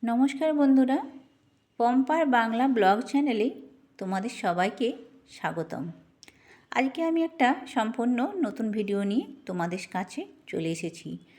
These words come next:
অনেক দিন কোনো ভিডিও দেওয়া হয়নি, তাই ভাবলাম আজকে একটা নতুন করে ভিডিও দিই। তো এই যে আমার বেডরুমের হালটা তোমাদেরকে একবার দেখিয়ে দিচ্ছি।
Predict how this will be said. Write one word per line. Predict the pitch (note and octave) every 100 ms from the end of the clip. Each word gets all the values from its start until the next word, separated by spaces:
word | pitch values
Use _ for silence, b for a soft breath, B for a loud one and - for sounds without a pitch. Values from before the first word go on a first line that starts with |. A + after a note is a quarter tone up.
| b b
অনেক | B3 C#4 D#4
দিন | E4+
কোনো | D#4+ E4
ভিডিও | A#3+ A3 A3 G#3+
দেওয়া | G3 F#3
হয়নি, | G3 E3+ E3+ F3 - _
তাই | A#3 A#3+
ভাবলাম | A3 G#3 B3 G#3+ C#4+ - - _
আজকে | - G3 - A3+ B3+ - B B -
একটা | G#3+ A#3
নতুন | G3+ G3 G3
করে | B3+
ভিডিও | D4+ - F3+ E3+ D#3+
দিই। | D3+ E3+ b b b _
তো | C4+
এই | C4
যে | D4 D#4 C4
আমার | A3 A#3
বেডরুমের | G#3+ G#3 A3 A#3+ A#3+
হালটা | G#3 G#3+ G#3+ A#3
তোমাদেরকে | G3+ G3 G3 A3
একবার | A3 G#3 B3 B3
দেখিয়ে | F#3 F#3 F#3+ F3+
দিচ্ছি। | F3 F3 - F3+